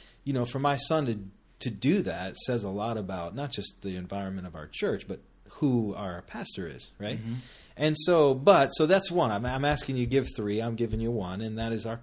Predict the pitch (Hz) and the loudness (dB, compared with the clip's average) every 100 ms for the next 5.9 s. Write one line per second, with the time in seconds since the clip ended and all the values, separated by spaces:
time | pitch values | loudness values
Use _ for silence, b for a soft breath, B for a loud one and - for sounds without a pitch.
0 | - - 113 131 135 139 147 - 147 208 | -14 -12 -10 -6 -6 -6 -8 -6 -6 -6
1 | - - 110 110 117 - 117 113 120 139 | -8 -10 -6 -4 -4 -6 -6 -2 -2 -2
2 | 110 104 101 - - - 117 110 117 123 | -6 -8 -8 -14 -14 -4 -2 -2 -6 -8
3 | 123 104 98 95 98 98 - 185 - 156 | -8 -6 -6 -8 -12 -12 -4 -4 -4 -12
4 | - - B B B B B - 104 107 | -12 -14 B B B B B -10 -4 -4
5 | 110 - 120 131 151 143 120 - - | -4 -6 -4 -4 -2 -2 -2 -4 -6